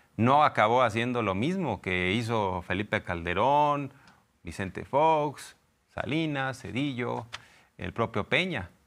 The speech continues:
Eh, en el caso de Peña dice que es muy claro que se convirtió al final del sexenio en el payaso de las cachetadas, porque sí,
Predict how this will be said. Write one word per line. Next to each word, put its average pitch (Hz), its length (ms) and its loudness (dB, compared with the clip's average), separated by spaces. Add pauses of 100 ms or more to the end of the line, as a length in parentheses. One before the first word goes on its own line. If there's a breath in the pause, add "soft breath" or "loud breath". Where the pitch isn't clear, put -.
Eh, 90 240 -10 (120)
en 98 100 -8
el 90 140 -8
caso 110 280 0
de 120 80 -2
Peña 120 320 0
dice 107 260 -2
que 107 80 -6
es 101 60 -4
muy 113 100 -2
claro 110 300 0
que 113 100 -4
se 104 160 -6
convirtió 95 400 -2
al 113 80 -2
final 110 480 2
del 101 160 -4
sexenio 101 380 -4
en 107 80 -2
el 95 100 -4
payaso 117 560 4
de 104 100 0
las 101 200 0
cachetadas, 131 640 2
porque 123 300 0
sí, 214 320 -2